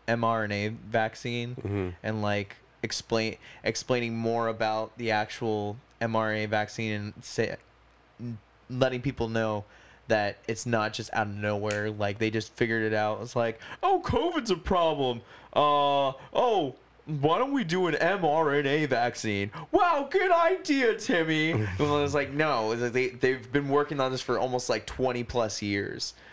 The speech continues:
Speaker 1: And it's like the, the idea has been in the medical sciences or whatever.
Speaker 2: Mm-hmm.
Speaker 1: And, um, I had mentioned the, uh, name Codebreaker or whatever. Um, it was like, yeah, that's a fat book. I've heard, I've heard a lot about that, actually. It sounds, it sounds really familiar,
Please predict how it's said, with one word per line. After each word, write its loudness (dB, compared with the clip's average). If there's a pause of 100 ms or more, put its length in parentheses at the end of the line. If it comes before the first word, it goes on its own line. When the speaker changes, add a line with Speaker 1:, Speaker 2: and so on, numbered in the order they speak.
(220)
Speaker 1:
And 0
it's -10
like -2
the, 0
the 0
idea 0
has -2
been 0
in -8
the -2
medical -2
sciences -6
or -8
whatever. -8 (220)
Speaker 2:
Mm-hmm. -6
Speaker 1:
And, 0
um, 0
I 2
had 0
mentioned -2
the, -4
uh, 0
name -2
Codebreaker 0
or -4
whatever. -2 (340)
Um, 0 (760)
it 0
was -2
like, 0 (640)
yeah, 4
that's 2
a 4
fat 0
book. 0 (200)
I've 2
heard, 2 (180)
I've 2
heard 0
a 0
lot 2
about 0
that, 0
actually. 0
It -2
sounds, -2
it 2
sounds -2
really 0
familiar, -2